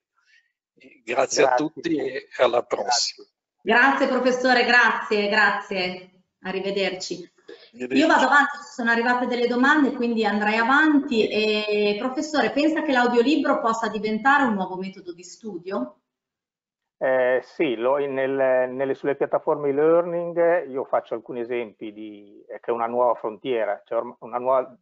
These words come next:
Speaker 2: frontiera dell'editoria per la sostenibilità e anche quella dell'editoria di formazione, su questo non ci piove, eh, gli altri paesi più avanzati dal punto di vista culturale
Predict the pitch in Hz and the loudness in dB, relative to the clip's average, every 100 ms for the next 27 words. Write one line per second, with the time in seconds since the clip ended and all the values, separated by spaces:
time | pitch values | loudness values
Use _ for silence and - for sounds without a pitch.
0 | _ 123 - 135 120 120 120 117 123 123 | _ -12 -4 -2 -2 -6 -8 -6 -4 -2
1 | 131 135 135 - _ _ - 117 110 - | 0 0 -2 -8 _ _ -8 -6 -6 -10
2 | - 113 110 117 117 120 127 113 110 107 | -16 -12 -10 -8 -2 0 0 -2 -6 -10
3 | - 117 113 110 107 - 117 113 104 120 | -2 -2 -2 -6 -10 -8 -6 -6 -6 -10
4 | 110 120 - 117 113 117 - 110 107 - | -6 -8 -8 -6 -6 -6 -12 -14 -14 -12
5 | 101 - _ _ _ 117 117 113 - 110 | -14 -16 _ _ _ -18 -16 -12 -4 0
6 | 107 107 127 - _ _ _ 110 104 107 | 2 2 0 -2 _ _ _ -8 -6 -8
7 | 98 107 107 113 120 110 113 110 104 117 | -8 -10 -10 -12 -18 -16 -6 -6 -6 -6
8 | 120 113 113 104 120 110 107 - 117 110 | -4 -4 -6 -6 -2 -2 -4 -2 0 0
9 | 120 107 - 113 104 - - 113 110 113 | -4 -8 -10 -18 -14 -12 -12 -10 -4 -2
10 | 110 110 - | 0 -2 -10